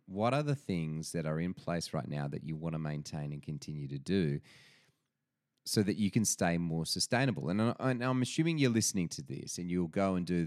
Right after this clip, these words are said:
the footprint test and all those things, but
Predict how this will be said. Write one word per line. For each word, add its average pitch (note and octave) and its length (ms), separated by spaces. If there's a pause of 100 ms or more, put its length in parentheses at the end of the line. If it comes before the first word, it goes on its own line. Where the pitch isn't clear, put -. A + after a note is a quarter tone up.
the D#2 340
footprint - 640
test D2+ 460
and D2+ 80
all D2+ 200
those D2 320
things, - 460
but F#2 260